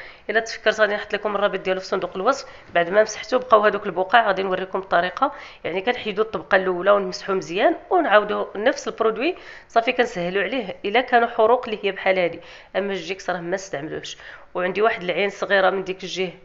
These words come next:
يعني صافي، آه، آه، تسدات بكثرت هكا الطياب وتزل عليها اتاي وتزل عليها الحليب. آه، هنا غادي نشارك معكم، راه حليتها غير بهذا البرودوي هذا ديال بانك،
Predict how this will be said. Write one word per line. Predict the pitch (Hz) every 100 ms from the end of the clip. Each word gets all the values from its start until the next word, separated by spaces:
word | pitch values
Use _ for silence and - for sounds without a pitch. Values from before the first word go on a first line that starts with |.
| -
يعني | 175 165
صافي، | 175 - 190 185 175 - - - - -
آه، | 185 175 175 170
آه، | - - 170 165 - - _
تسدات | - 185 160 262 - 214
بكثرت | - - - - -
هكا | 240 233
الطياب | 220 226 220 226
وتزل | 196 180 180
عليها | 170 214 214 196
اتاي | 208 214
وتزل | 202 170
عليها | 170 202
الحليب. | 208 - 262 - - - - -
آه، | 185 185 185
هنا | 170 202
غادي | 220 202
نشارك | 214 220 -
معكم، | 190 214 262
راه | 240
حليتها | - 208 220 226
غير | 226 311
بهذا | 220 220
البرودوي | 208 208 202 185 190
هذا | 190
ديال | 180 185
بانك، | 185 208 247 -